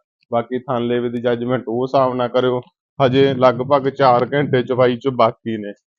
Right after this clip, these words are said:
ਸ਼ਾਮ ਦੇ ਟਾਈਮ ਵੀਡੀਓ ਬਣਾਉਂਦੇ ਤਾਂ ਹਵਾਨਾ ਸੋਹਣਾ ਤਿਆਰ ਕੀਤਾ ਹੁਣ ਅਸੀਂ। ਪੰਦਰਾਂ ਕਿਲੋ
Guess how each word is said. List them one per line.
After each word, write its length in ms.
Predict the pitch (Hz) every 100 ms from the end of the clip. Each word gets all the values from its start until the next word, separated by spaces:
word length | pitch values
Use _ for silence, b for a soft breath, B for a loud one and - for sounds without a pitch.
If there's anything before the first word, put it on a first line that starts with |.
| _
ਸ਼ਾਮ 560 | - 139 127 131 139 131
ਦੇ 140 | 135
ਟਾਈਮ 300 | 143 139 143
ਵੀਡੀਓ 300 | 135 139 160
ਬਣਾਉਂਦੇ 340 | 143 139 131 131
ਤਾਂ 140 | 135
ਹਵਾਨਾ 400 | 139 127 131 131
ਸੋਹਣਾ 340 | 123 117 123 143
ਤਿਆਰ 260 | 143 135
ਕੀਤਾ 340 | 127 135 - 139
ਹੁਣ 220 | 147 139
ਅਸੀਂ। 220 | 127 139 127 _ _ _
ਪੰਦਰਾਂ 420 | 147 139 131 143 143
ਕਿਲੋ 320 | 139 135 135